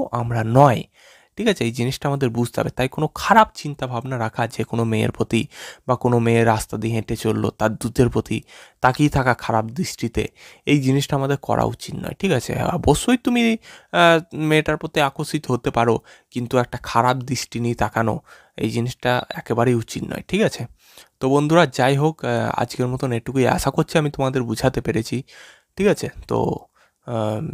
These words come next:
যদি কোনো প্রশ্ন থাকে তোমাদের, তাহলে কমেন্ট করতে পারো, সেখানে আমি তোমাদের হান্ড্রেড পার্সেন্ট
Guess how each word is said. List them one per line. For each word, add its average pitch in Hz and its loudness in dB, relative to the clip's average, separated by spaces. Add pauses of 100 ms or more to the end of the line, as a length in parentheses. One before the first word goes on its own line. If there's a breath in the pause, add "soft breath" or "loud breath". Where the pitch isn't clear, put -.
যদি 139 2
কোনো 151 4
প্রশ্ন 127 0
থাকে 143 -2
তোমাদের, 120 0 (380 soft breath)
তাহলে 123 4
কমেন্ট 127 2
করতে - -2
পারো, 123 0
সেখানে 123 -4
আমি 120 -2
তোমাদের 117 -4
হান্ড্রেড 110 -2
পার্সেন্ট 117 -2